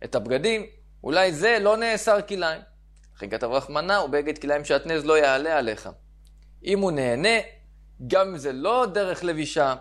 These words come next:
זה אסור. אז מה מיותר פה בפסוק הזה? מה מיותר בפסוקים כאן? אז מניין תדרוש סמוכים שמותר בציצית כלאיים?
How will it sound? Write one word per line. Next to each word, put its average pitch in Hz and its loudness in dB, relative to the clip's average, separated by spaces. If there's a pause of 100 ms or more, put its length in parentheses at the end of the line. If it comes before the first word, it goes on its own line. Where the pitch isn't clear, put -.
(580)
זה 117 2
אסור. 113 -6 (840)
אז 104 -8
מה 143 0
מיותר 175 -2
פה 165 -2
בפסוק 151 -6
הזה? 113 -8 (260)
מה - -2
מיותר 185 2
בפסוקים 185 -4
כאן? 127 -8 (1400)
אז 107 -8
מניין 147 -2
תדרוש 160 0
סמוכים 175 0 (1300)
שמותר 117 0
בציצית 135 -8
כלאיים? 120 -6